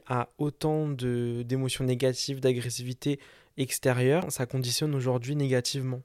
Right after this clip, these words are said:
Attention, je dis ça conditionne, mais ça veut pas dire qu'on ne peut pas sortir de cette condition. Et ça va être tout l'objet de cet épisode. Ça va être de se battre ensemble contre ces conditionnements-là, parce que c'est possible de s'en sortir.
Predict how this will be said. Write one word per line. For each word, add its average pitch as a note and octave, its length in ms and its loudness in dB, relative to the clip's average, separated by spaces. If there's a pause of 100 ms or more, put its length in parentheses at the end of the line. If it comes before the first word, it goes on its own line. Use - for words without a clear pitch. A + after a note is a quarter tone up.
(300)
Attention, B2+ 440 0
je D#3 80 0
dis C3+ 120 -2
ça B2 180 0
conditionne, B2+ 500 0
mais D#3 100 0
ça B2 140 -2
veut A2+ 80 0
pas C#3+ 160 4
dire E3 240 -4
qu'on C3+ 140 -2
ne A#2+ 60 -4
peut A#2+ 140 -2
pas D#3+ 300 0
sortir - 580 -2
de B2+ 300 -6
cette C3+ 220 -4
condition. C3 500 -4 (640)
Et B2+ 60 0
ça B2+ 140 2
va A#2 100 6
être A#2 100 2
tout E3+ 160 -2
l'objet C3+ 340 4
de B2+ 220 0
cet B2 200 -2
épisode. B2+ 460 2 (260)
Ça - 160 0
va B2 140 6
être D3 220 2
de A#2+ 220 -4
se - 180 -2
battre B2+ 640 2
ensemble D3+ 520 2 (160)
contre - 340 -2
ces - 340 0
conditionnements-là, B2+ 960 0 (140)
parce - 120 -6
que B2+ 220 2
c'est - 260 0
possible C#3+ 320 -2
de C#3+ 60 -2
s'en C#3 140 -2
sortir. - 500 -6